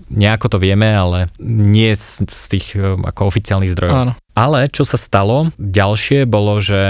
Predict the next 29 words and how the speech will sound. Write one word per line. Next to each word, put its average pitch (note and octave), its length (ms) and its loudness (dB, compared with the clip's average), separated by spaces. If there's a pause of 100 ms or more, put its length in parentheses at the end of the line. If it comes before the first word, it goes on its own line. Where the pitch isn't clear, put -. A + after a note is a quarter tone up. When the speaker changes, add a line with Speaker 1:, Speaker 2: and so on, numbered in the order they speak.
(280)
Speaker 1:
ak A2+ 180 -2
mali A#2 580 0
ľudia A2+ 540 2
v G2 80 0
ruskej C3 340 0
banke G#2 440 0 (200)
dolárový A2+ 680 0
a G2+ 160 0
eurový G#2 320 0
účet, - 480 -2 (160)
tak - 200 -4
povedali, A2+ 520 2 (260)
že G2+ 220 2 (420)
posledná A#2 340 0
informácia, A2 420 -2
čo A2+ 100 -4
som A2 180 -2
počul, G2+ 400 -2
je, G#2 280 2
že G2+ 100 0
môžu G#2 260 0
si G#2+ 160 -4
vybrať G2+ 720 -2
od A2 220 -2 (520)
tých, - 400 -6
e, - 200 -6
sankcií A2+ 720 0 (240)
dokopy G#2+ 800 0
najviac A2+ 540 0